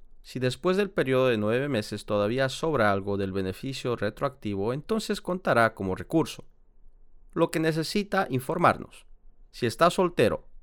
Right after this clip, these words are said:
infórmenos si sus recursos son más de dos mil dólares.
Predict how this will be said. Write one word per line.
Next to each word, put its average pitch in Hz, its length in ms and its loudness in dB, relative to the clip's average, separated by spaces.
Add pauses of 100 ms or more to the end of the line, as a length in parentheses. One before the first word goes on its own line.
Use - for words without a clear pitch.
(400)
infórmenos 165 680 0
si - 120 -6
sus 151 240 -8
recursos 127 560 -6
son 139 180 -2
más 117 180 0
de 117 80 -2
dos 107 220 -2
mil 156 160 -4
dólares. 107 520 0